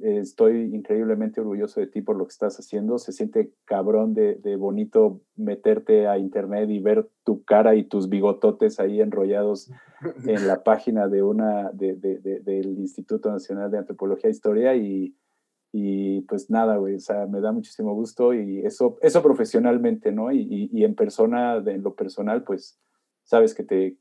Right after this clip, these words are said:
Speaker 1: quiero un chingo y que, y, y que, y que se vengan muchísimas cosas más y muchísimos proyectos más y que venga mucho éxito.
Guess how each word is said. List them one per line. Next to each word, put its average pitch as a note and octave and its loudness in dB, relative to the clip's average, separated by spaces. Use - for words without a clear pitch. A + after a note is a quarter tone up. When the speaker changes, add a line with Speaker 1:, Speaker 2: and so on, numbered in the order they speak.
Speaker 1:
quiero A2 2
un G#2+ 0
chingo C#3 2
y G2 -6
que, - -12
y, F#2+ -8
y F#2 -12
que, F#2+ -8
y F#2 -8
que G2 -6
se G#2+ -2
vengan B2 6
muchísimas B2 0
cosas C3 4
más C#3 0
y A#2+ 0
muchísimos A#2 0
proyectos A2 2
más C3 2
y A2 -6
que A2+ 4
venga A#2 4
mucho A2+ -2
éxito. A2 -2